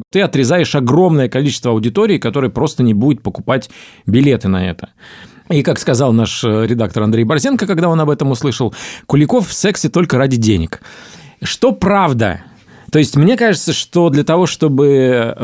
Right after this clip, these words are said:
вставить в полнометражный фильм, например, сцену секса, надо точно себе отдавать отчёт. Я это делаю, потому что у меня есть какая-то очень серьёзная художественная адженда,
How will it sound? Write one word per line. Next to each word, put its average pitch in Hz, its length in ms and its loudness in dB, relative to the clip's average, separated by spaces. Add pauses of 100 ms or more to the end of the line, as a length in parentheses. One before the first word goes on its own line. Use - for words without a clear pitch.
(120)
вставить 117 440 -2
в - 80 -16
полнометражный 110 1000 0
фильм, 101 520 0
например, 95 340 0
сцену 117 280 -2
секса, - 480 -2 (260)
надо 170 600 0 (120)
точно 180 320 0
себе 131 280 0
отдавать 139 360 0
отчёт. 123 360 -2
Я 170 140 2
это 175 160 0
делаю, 143 520 2
потому 123 300 -2
что 131 320 -2 (640)
у 127 80 2
меня 143 240 4
есть 143 220 2
какая-то 131 460 0
очень 113 220 0
серьёзная 131 640 2
художественная 110 680 0
адженда, 113 680 0